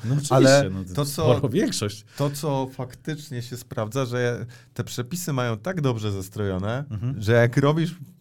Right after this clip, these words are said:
Speaker 2: tak, jak jest
Speaker 1: To się nie
Speaker 2: powiedziane,
Speaker 1: da.
Speaker 2: to się nie, to nie będzie źle.
Speaker 1: Mhm.
Speaker 2: Ja, a często wiadomo, jak ktoś, nie wiem, jak ktoś robił kopiec kreta, to wie.
Speaker 1: No i tym
Speaker 2: No.
Speaker 1: słodkim akcentem,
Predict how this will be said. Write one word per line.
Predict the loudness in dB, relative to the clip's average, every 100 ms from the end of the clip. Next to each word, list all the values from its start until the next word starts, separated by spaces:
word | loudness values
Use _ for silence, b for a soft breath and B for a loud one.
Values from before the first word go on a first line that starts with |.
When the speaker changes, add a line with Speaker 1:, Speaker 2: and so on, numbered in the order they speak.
| _
Speaker 2:
tak, | -4 -4
jak | -4 -6
jest | -4
Speaker 1:
To | -2
się | 2 4
nie | 4
Speaker 2:
powiedziane, | 4 2 0
Speaker 1:
da. | -4
Speaker 2:
to | -6
się | -2 -2
nie, | 0 -2 -4
to | 0 2
nie | 4
będzie | 4 2 2
źle. | 0 -2 -6 b b
Speaker 1:
Mhm. | -6 -4 -4 -4
Speaker 2:
Ja, | -6 -6 -6
a | -2 2 4 4 0 -6 B B B _
często | 4 4 2 -2
wiadomo, | -2 -2 -2 -2
jak | -4 -8 -14
ktoś, | -10 -10 -8
nie | -12
wiem, | -12 -12 -12
jak | -12
ktoś | -10 -10
robił | -8 -6 -4
kopiec | -4 -4 -6 -8
kreta, | -8 -8 -8
to | -10
wie. | -12 -12 -14 -20 -20 -20 -20 _ _ _ _ -20 -20 _ B B B B -2
Speaker 1:
No | 2 4
i | 4
tym | 4 4 4
Speaker 2:
No. | 4
Speaker 1:
słodkim | 0 0 -2 -2 -6
akcentem, | -8 -8 -8 -6 -6 -6 -6